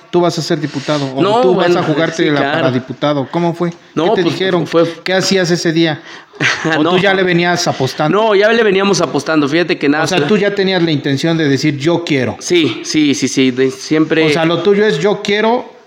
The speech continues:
Speaker 1: porque traes una causa.
Speaker 2: Ayer en la reunión de jóvenes que te decía
Speaker 1: Ajá.
Speaker 2: que tuvimos, les comentaba eso, jóvenes, que nadie les trunque sus sueños.
Speaker 1: No,
Speaker 2: Pero
Speaker 1: claro.
Speaker 2: yo les pido algo, ¿eh? Tienen que ser ustedes los que empujen.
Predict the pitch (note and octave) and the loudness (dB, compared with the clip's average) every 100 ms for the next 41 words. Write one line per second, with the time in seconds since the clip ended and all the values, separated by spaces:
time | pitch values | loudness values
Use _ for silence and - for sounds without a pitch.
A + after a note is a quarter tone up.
0 | - C#3+ C3+ - C#3 C3+ C3 E3+ E3 F3+ | -4 -2 -2 -2 0 0 -2 -4 0 0
1 | D3+ C#3+ A2+ - - - - D#3+ F#3+ F#3+ | 0 0 -4 -6 -14 -6 0 2 2 2
2 | D#3+ D3+ E3+ F#3 E3 E3 F3 E3 C3+ C3 | 2 2 4 2 2 2 4 2 0 -2
3 | C3+ C3 B2 D3 D#3+ G#3 E3 A#3+ C3 C#3+ | 0 0 2 0 0 0 0 0 0 0
4 | D3+ F3+ A3 - - - - C3 D#3 D3+ | 2 0 -2 -6 -20 -8 -6 -2 0 0
5 | C#3+ F3+ F#3+ F3 D#3+ G3 F#3+ D#3 D3+ D#3 | 0 -2 0 -2 0 2 2 0 -2 0
6 | E3 A3+ A3 F#3 G3 G3+ F3 D#3 G3 G3 | 2 2 2 2 0 0 -2 0 2 2
7 | E3 - - - B2+ F#3 D3+ D3 D3 G3 | 0 -6 -20 -8 -2 0 0 2 2 2
8 | A3 B2+ G#3+ A3 A#3+ G3+ G#3+ G#4 - - | 2 0 0 2 2 2 0 -2 -8 -2
9 | E3 A#3 C#4 - D#3+ D3 G#3+ G#3+ - G#3+ | 0 2 2 0 -2 0 0 0 -2 -2
10 | A3+ - D#3 - C#3+ F3+ C4 - D#3 | -2 -4 -4 -2 -4 0 -2 0 -4